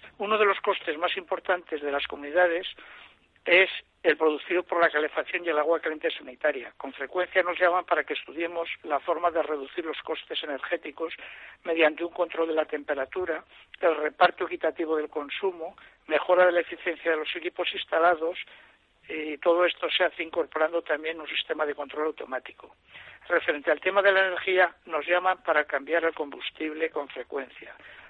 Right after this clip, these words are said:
Hace unos años se cambiaba de carbón a gasóleo, ahora se cambia de gasóleo a gas por ser más eficiente.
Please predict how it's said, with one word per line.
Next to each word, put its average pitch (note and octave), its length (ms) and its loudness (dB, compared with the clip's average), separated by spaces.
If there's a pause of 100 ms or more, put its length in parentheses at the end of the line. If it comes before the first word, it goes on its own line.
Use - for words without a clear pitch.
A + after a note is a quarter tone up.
Hace F3+ 260 2
unos F#3+ 220 -4 (100)
años F3+ 400 2
se E3 120 -4
cambiaba E3 400 2
de C#3 100 -4
carbón D3 320 -4
a E3 60 4
gasóleo, D#3 500 -2
ahora D3 240 0
se - 160 -6
cambia D3+ 300 -2
de C#3+ 100 -4
gasóleo D#3 420 0
a D3+ 60 2
gas D3+ 220 0 (120)
por - 160 -8
ser D3+ 180 -4
más C#3+ 220 -4
eficiente. - 720 -10